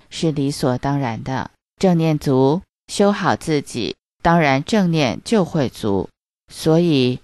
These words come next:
对于大家来讲，救度众生，那就是你的责任，历史使命非常的重大，也非常的艰难。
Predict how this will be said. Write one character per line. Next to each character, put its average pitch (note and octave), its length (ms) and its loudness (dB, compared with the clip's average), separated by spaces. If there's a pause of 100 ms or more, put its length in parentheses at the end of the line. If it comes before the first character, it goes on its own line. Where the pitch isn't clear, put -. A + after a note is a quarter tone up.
(120)
对 F#3 200 6
于 C#3+ 140 4
大 D#3 180 -2
家 D3+ 200 -4
来 C#3+ 200 -2
讲， B2 440 -6 (300)
救 D#3+ 200 4
度 D3+ 160 0
众 D3+ 260 2
生， F3+ 460 2 (200)
那 C#3+ 180 0
就 E3 220 2
是 F3+ 220 0
你 C#3+ 180 0
的 D#3+ 180 -4
责 A#2+ 220 -4
任， B2 340 -2 (320)
历 G3 220 2
史 D#3 220 -4
使 A2+ 320 -4
命 B2+ 340 -4 (140)
非 F#3 300 0
常 C#3+ 220 -4
的 D3 140 -2
重 E3+ 300 -2
大， B2 260 -4 (220)
也 C#3 200 2
非 G3 280 2
常 C#3+ 320 -4
的 C3+ 100 -4
艰 C#3+ 340 -6
难。 A2 240 -6